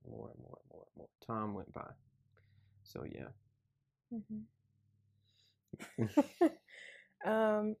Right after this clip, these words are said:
Speaker 2: <clears throat> how did I know you were the one?
Speaker 1: Yeah, how do you know I was the one?
Speaker 2: Great question, Jaron. Thanks for
Speaker 1: <laughs>
Speaker 2: asking. <laughs> Um,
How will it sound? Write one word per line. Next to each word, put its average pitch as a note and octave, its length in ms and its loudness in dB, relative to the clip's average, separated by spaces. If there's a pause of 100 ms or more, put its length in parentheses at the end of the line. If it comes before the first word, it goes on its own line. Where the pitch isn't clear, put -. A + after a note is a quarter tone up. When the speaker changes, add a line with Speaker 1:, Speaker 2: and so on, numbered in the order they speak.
Speaker 2:
<clears throat> - 80 -2 (1200)
how A3 120 2
did A#3 80 2
I A3+ 80 2
know G#3 140 4
you G3+ 180 4
were B3 140 6
the C4 100 4
one? C4+ 340 0 (580)
Speaker 1:
Yeah, E3 200 0 (200)
how F3+ 140 -4
do F#3 120 -6
you D#3+ 60 -4
know D3+ 200 -4
I B2 40 -6
was A#2+ 220 -14
the - 60 -16
one? B2 280 -8
Speaker 2:
Great A#3 240 2
question, G#3+ 360 -4
Jaron. A3 300 -6 (260)
Thanks A#3 180 0
for G#3+ 60 4
Speaker 1:
<laughs> F3 800 10
Speaker 2:
asking. - 480 12
<laughs> - 60 -20 (840)
Um, A3 540 8